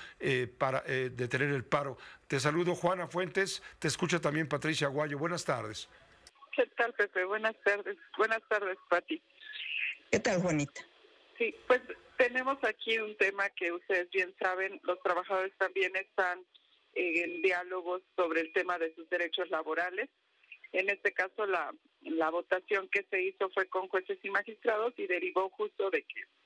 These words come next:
Speaker 2: varios de ellos, eh, expresaban la posibilidad o la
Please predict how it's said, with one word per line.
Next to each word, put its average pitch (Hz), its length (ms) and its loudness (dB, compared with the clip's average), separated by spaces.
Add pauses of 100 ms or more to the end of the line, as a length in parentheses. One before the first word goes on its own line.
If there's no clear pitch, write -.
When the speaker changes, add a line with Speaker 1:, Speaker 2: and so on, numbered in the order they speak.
(400)
Speaker 2:
varios 190 440 2
de 185 200 4
ellos, 185 220 0 (120)
eh, 165 380 -2 (340)
expresaban 190 800 0
la 156 220 0
posibilidad 175 800 0
o 180 100 0
la 151 260 0